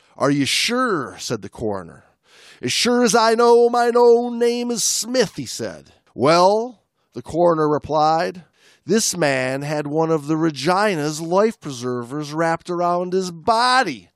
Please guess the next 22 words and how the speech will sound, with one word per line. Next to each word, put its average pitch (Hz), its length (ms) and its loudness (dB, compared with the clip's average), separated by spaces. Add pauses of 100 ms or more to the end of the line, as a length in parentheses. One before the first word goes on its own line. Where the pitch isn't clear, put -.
How 226 220 2
could 208 200 -8
he 240 240 -8
be 190 200 -10
from 202 260 -10
the 208 100 -2
price - 840 -4 (640)
if 113 100 -14
he's 151 200 -8
got 175 240 -2
a 175 60 -6
<laughs> 170 120 -6
Regina 180 500 -4
life 208 420 0
preserver 139 680 0
on?" 85 200 -16 (340)
Yes, 127 480 -2
and 117 120 -6
I, 120 240 -4
the 131 280 -2
reporters 143 580 0
really, 143 440 -2